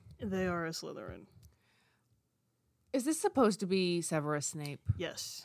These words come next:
Speaker 2: Okay. <laughs> Meh.
Speaker 1: I only said that 'cause he speaks Parseltongue.
Speaker 2: No, he doesn't.
Speaker 1: He doesn't? I thought him and Harry spoke Parseltongue.
Speaker 2: No, Voldemort and Harry speak Parseltongue.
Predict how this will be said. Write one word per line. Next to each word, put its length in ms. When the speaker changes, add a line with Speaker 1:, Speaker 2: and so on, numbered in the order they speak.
Speaker 2:
Okay. 400
<laughs> 240
Meh. 360
Speaker 1:
I 140
only 180
said 180
that 140
'cause 160
he 100
speaks 300
Parseltongue. 720
Speaker 2:
No, 140
he 120
doesn't. 280
Speaker 1:
He 80
doesn't? 380
I 100
thought 180
him 160
and 120
Harry 260
spoke 420
Parseltongue. 680
Speaker 2:
No, 300
Voldemort 580
and 140
Harry 280
speak 280
Parseltongue. 680